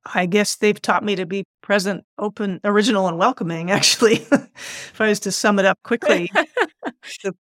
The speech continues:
Speaker 1: presence necessary to connect and communicate is all about slowing it down enough to really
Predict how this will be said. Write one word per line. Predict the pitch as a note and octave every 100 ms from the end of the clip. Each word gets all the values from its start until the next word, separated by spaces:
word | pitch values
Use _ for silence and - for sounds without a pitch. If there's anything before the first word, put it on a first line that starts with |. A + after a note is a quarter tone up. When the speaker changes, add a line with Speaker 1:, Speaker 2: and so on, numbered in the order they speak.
| _
Speaker 1:
presence | - A#3 A#3 A#3 E3 - -
necessary | G3 G#3 - - F#3+ E3 D#3+ D#3 D#3+
to | - F3+
connect | - F3+ G#3+ G#3+ F#3+
and | F3+
communicate | F#3+ G3+ G3+ E3+ D3
is | D3+ C#3+ - _ -
all | F#3 G3
about | E3 F3 G#3 - - _ _ -
slowing | - F3 F#3 G3+
it | F#3+
down | F#3+ G3+
enough | F#3+ F#3+ F#3+ -
to | G3
really | F3 F#3 G3+ G#3 G3+